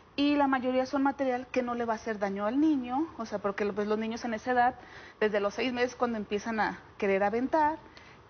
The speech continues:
entonces es material que le estimula a él, eh, querer, este, seguir leyendo. Son materiales realmente con imágenes, no tanto letras, pero el niño empieza a formar sus,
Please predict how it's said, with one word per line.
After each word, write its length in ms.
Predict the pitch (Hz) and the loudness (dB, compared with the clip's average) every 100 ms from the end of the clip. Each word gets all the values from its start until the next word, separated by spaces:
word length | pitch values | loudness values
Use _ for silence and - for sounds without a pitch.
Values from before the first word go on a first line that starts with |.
| - | -2
entonces 440 | 269 269 320 330 339 | 0 2 2 2 0
es 140 | 330 | 2
material 420 | 339 349 285 277 | 2 4 2 2
que 140 | - 311 | 0 0
le 80 | |
estimula 720 | 269 - 262 254 277 269 285 - - - | 0 -2 0 4 4 2 -2 -4 -18 -4
a 160 | 226 226 | 0 2
él, 220 | 233 254 | 0 -2
eh, 160 | 254 247 | -4 -4
querer, 380 | 240 226 226 233 | -2 0 0 -2
este, 320 | 233 - 208 | -8 -4 -4
seguir 320 | - 220 226 | -2 0 2
leyendo. 420 | 233 214 196 185 | 2 2 0 -2
Son 160 | 185 285 | 0 2
materiales 600 | 359 339 277 262 311 320 | 4 2 0 0 -2 0
realmente 480 | 262 254 247 254 277 | 0 0 -4 -2 0
con 280 | 233 196 - - - - | 0 -2 -8 -20 -20 -10
imágenes, 580 | - 233 233 - 180 180 - - - | 0 2 2 -2 -10 -10 -16 -20 -6
no 100 | 247 | -2
tanto 280 | 247 247 247 | 2 2 4
letras, 480 | 247 247 240 208 - - - - | 2 2 -2 -8 -10 -20 -18 2
pero 200 | 240 254 | 2 4
el 80 | |
niño 160 | 262 285 | 6 6
empieza 320 | 302 285 294 | 4 2 -4
a 20 | |
formar 380 | 285 262 240 233 | -2 -2 0 -4
sus, 400 | - 277 262 - | -2 -2 -2 -4